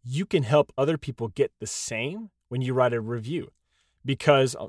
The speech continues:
it's not just for my ego. The algorithm will, <laughs> through those reviews, Bubble Persuasion School on up to the top. More people see it, more people try it, more people get the same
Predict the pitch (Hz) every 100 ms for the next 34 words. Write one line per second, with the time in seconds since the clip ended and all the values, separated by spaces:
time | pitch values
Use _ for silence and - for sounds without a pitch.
0 | _ 117 - 131 143 139 135 - 143 143
1 | 139 135 135 156 202 - - 123 147 151
2 | 151 147 151 135 131 127 120 - _ -
3 | 180 185 170 160 156 143 131 135 143 139
4 | - _ _ 143 143 156 135 139 151 139
5 | 123 127 - 123 120 123 - - 117 -
6 | 110 113 _ _ - 151 160 156 - 135
7 | - 208 214 - - 123 - 123 107 -
8 | 139 139 - 127 120 - 113 104 110 110
9 | - 104 104